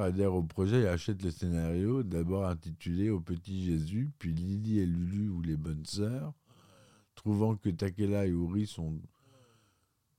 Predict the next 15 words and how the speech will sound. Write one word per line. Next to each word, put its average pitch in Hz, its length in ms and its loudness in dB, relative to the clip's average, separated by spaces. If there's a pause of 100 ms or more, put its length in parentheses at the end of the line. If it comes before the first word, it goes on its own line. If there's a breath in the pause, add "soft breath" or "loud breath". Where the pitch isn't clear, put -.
(420)
de 85 140 2
trop 110 260 0
jeunes 104 280 0
scénaristes, 90 580 0
il 87 120 -4
fait - 120 -4
appel 90 400 0
à 82 80 2
un 78 40 2
vrai 87 280 -2
constructeur 87 640 -4
de 73 140 0
films, 131 500 -4 (120)
Léo 90 320 2
Johannon, 80 600 -2